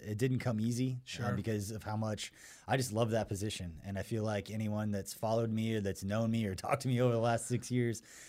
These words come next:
Speaker 1: they knew I held that position in high regard, not just because of what it meant that I got to go every day, uh, to the office and tell stories about the team that I grew up rooting for. And
Speaker 2: Mm-hmm.
Speaker 1: I've said that a billion times,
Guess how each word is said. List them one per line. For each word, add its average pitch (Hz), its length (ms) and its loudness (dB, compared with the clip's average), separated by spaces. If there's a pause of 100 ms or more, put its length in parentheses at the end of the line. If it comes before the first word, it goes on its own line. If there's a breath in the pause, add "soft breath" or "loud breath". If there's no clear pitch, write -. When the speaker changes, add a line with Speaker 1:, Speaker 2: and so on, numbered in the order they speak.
(160 loud breath)
Speaker 1:
they 120 100 0
knew 135 140 4
I 131 180 6 (260)
held 143 240 4
that 127 160 6
position 120 340 2
in 113 80 2
high 113 180 2
regard, 107 440 2
not 131 160 2
just 120 140 -6
because 117 200 2
of 104 100 -4
what 107 140 2
it 95 100 -2
meant 107 340 -2
that 101 220 0
I 104 80 -2
got 95 180 -2
to 107 60 -4
go 98 440 0
every 101 300 -2
day, 95 420 0 (400 loud breath)
uh, 98 200 4
to 127 120 0
the 107 140 2
office 104 420 0
and 98 100 -4
tell 101 160 -4
stories 98 400 -2
about 92 160 -4
the - 80 -16
team 104 200 -2
that 98 60 0
I 95 40 -2
grew 92 160 0
up 85 100 -4
rooting 117 220 0
for. 98 300 -2
And 92 180 -6
Speaker 2:
Mm-hmm. 107 300 -10
Speaker 1:
I've 110 60 -6
said 107 420 -2
that 95 200 -4 (100)
a 101 80 -10
billion 104 460 0
times, 101 420 -2